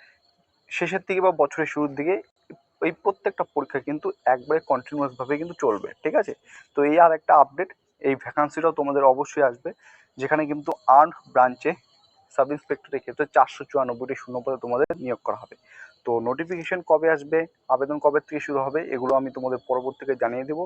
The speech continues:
কিন্তু তোমাদের যেটা প্রাথমিক কাজ সেগুলো হচ্ছে এক্সামের জন্য নিজেকে তৈরি করা, ঠিক আছে? সে ডাব্লিউবি ক-, ডাব্লিউবিপি পশ্চিমবঙ্গ পুলিশের কনস্টেবল হোক, জেল পুলিশ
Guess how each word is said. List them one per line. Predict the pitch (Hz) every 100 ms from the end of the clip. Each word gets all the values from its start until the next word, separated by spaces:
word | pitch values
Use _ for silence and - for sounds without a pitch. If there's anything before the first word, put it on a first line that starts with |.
| 175
কিন্তু | 135 -
তোমাদের | 123 127 127
যেটা | 131 131
প্রাথমিক | 131 - 156 156
কাজ | - - _ -
সেগুলো | 120 123
হচ্ছে | 123 - 214 _ _ - _ _ _ _ -
এক্সামের | 127 156 156 143
জন্য | 156 143
নিজেকে | 131 135 127
তৈরি | 117 107
করা, | 95 87 - - -
ঠিক | 160 226
আছে? | 131 -
সে | 123 117
ডাব্লিউবি | 160 139 151 170 -
ক-, | - 123
ডাব্লিউবিপি | 180 135 147 156 156 170 - _ _ _
পশ্চিমবঙ্গ | 147 - 165 156 156 147
পুলিশের | 160 151 156 143 -
কনস্টেবল | 135 - 151 151 175
হোক, | 170 _ _ _ _ _ 120
জেল | 143 139
পুলিশ | 165